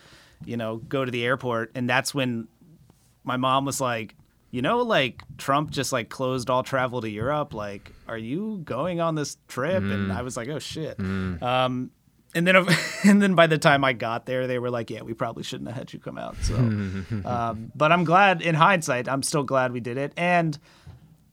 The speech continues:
Speaker 1: you know, as much as I was glad to get home, getting stuck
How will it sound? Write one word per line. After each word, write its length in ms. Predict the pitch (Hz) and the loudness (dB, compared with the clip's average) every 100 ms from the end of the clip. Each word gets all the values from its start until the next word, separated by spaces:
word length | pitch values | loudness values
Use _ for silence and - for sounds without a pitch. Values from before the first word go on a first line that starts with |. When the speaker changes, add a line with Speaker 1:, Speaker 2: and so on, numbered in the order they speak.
| _ _ _ - | _ _ _ -4
Speaker 1:
you 160 | 190 | 2
know, 280 | 185 127 143 - _ _ | 6 6 2 -4 _ _
as 180 | 170 151 | 0 4
much 240 | 175 180 | 4 4
as 100 | 175 | 4
I 120 | 175 | 6
was 140 | 156 139 | 6 4
glad 280 | 165 156 135 | 4 4 4
to 40 | |
get 200 | 127 127 | 0 0
home, 600 | 123 175 135 107 104 - - _ - - - | 2 4 4 0 -6 -12 -18 _ -20 -16 -14
getting 280 | - 160 156 | -2 0 2
stuck 460 | 151 - 170 156 | 0 2 2 2